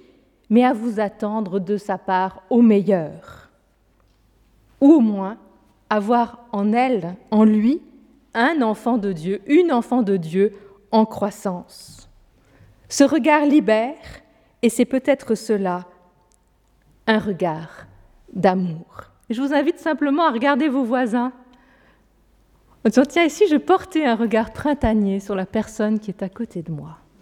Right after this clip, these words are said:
C'est un enfant de Dieu, une enfant de Dieu en devenir. »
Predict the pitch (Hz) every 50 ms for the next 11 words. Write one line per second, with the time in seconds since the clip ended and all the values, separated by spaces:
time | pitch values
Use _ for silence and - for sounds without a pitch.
0 | _ _ _ _ _ _ - - - 311 - - 277 254 262 247 294 294 - 302
1 | 277 247 240 220 214 180 165 185 208 214 233 - - 262 302 339 330 311 254 269
2 | - - 262 240 202 214 214 170 165 185 202 208 208 - - 208 208 202 190 190
3 | 165 170 170 165 165 165 160 156 165